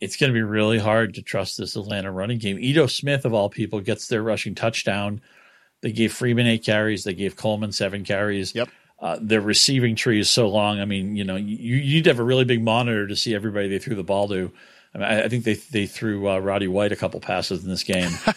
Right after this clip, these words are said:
Speaker 1: So, uh, as much as, you know, look, Ryan, look, Ryan's had a great season. We, we know he's had to offset his defense. He didn't really do it today, but they're going to play a, a lot of plus matchups. I, I think they maybe the Bengals next week. Oh, no, they put the Bengals last week. They have the, um,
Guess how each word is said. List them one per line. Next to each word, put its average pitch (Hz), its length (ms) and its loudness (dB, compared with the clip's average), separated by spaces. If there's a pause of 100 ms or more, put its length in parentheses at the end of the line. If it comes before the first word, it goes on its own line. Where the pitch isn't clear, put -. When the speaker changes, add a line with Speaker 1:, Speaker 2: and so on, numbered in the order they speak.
(340)
Speaker 1:
So, 123 160 4
uh, 117 240 4 (320)
as 127 340 0
much 147 240 4
as, 120 160 0
you 151 160 -2
know, 151 80 -4
look, 143 220 2
Ryan, 165 260 4
look, 110 140 -6
Ryan's 156 320 -2
had 156 100 2
a 127 60 -4
great 117 240 -4
season. 104 380 -4
We, 110 180 -4
we 117 120 -4
know 127 140 0
he's 127 140 0
had 110 200 0
to 104 220 0
offset 107 440 -2
his 98 180 -4
defense. 98 480 -4
He 113 80 0
didn't 110 180 0
really 101 200 -2
do 98 180 -2
it 90 120 -4
today, 92 360 -2
but 92 260 -4 (440)
they're 135 160 2
going 123 340 2
to 110 40 0
play 104 580 2 (220)
a, - 180 -10
a 98 60 0
lot 101 280 2
of - 80 -4
plus 104 240 0
matchups. 95 640 -4 (200)
I, - 120 -10
I - 100 -10
think 135 280 -6
they 110 100 -8
maybe 104 260 -4
the 82 160 -12
Bengals 98 420 -8
next 98 220 -8
week. - 80 -4
Oh, 113 40 0
no, 101 120 -2
they 95 80 -4
put - 160 -8
the 92 60 -6
Bengals 87 280 -6
last 98 180 -2
week. 87 120 -4
They 117 100 4
have 110 200 4
the, 101 240 -4
um, 87 260 -8